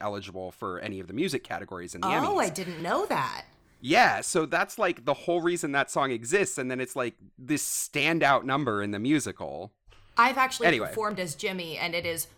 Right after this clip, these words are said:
Speaker 2: so good to perform. It is
Speaker 1: Oh.
Speaker 2: so good.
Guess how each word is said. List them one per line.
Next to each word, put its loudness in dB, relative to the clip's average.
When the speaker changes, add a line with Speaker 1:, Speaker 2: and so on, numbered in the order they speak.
Speaker 2:
so -2
good -6
to -8
perform. -14
It -4
is -2
Speaker 1:
Oh. 2
Speaker 2:
so 0
good. -14